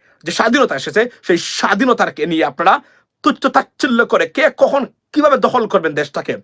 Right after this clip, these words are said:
লুটপাট করবেন, সেই কাজে আপনারা ব্যস্ত। But what is happening around, you have no idea।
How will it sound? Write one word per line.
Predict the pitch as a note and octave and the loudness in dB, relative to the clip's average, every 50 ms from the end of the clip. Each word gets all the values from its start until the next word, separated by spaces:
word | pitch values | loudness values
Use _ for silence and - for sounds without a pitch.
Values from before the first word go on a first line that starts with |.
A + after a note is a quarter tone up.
| _ _ _ _ - | _ _ _ _ -4
লুটপাট | F3+ G#3 A#3 - - - G3 - - - | -2 -2 -2 -2 0 0 0 0 0 0
করবেন, | - F3+ D3+ C3+ A2+ A2 - _ - - _ - | -2 0 0 -2 -6 -8 -12 _ -20 -20 _ -16
সেই | - - B3 C4 C4+ D4 C#4+ D#4 - _ _ _ - | -4 0 2 2 2 2 -2 -6 -8 _ _ _ -2
কাজে | - A3 G#3+ A3 | 0 2 2 2
আপনারা | G3+ E3+ - - F3 E3+ | 0 -2 0 -2 0 0
ব্যস্ত। | - - - - - G#3+ A#3 C#4 C4+ - _ _ - | 0 -2 -2 0 2 2 4 2 2 -2 _ _ -6
But | D3 C#3+ D#3 | -6 -4 -2
what | G3 - - F4 | -2 -2 -2 -4
is | B3 - - A#3+ | -6 -4 -2 -2
happening | - D#4+ - D#4 C4+ G#3+ G3 F#3 | -2 0 -2 -2 -2 0 2 2
around, | F3+ F3 E3+ E3 D#3+ D3+ | 2 2 2 0 -2 -2
you | D#3 D#3 D3+ | -4 -2 -2
have | D3 D3+ F#3+ B3 | -2 -2 -2 0
no | - E3+ D#3+ D#3 C#3+ | 0 2 2 2 0
idea। | C3 C3 B2+ G#2+ - | 0 -2 -2 -4 -4